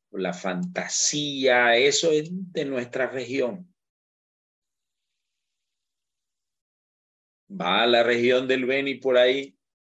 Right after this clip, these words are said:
ahí usted encuentra el,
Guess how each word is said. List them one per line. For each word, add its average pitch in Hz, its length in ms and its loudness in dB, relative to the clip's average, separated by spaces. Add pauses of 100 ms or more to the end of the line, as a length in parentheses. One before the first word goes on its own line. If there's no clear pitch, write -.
(220)
ahí 107 380 -4
usted 123 220 -2
encuentra 117 800 -6 (1040)
el, 92 340 -12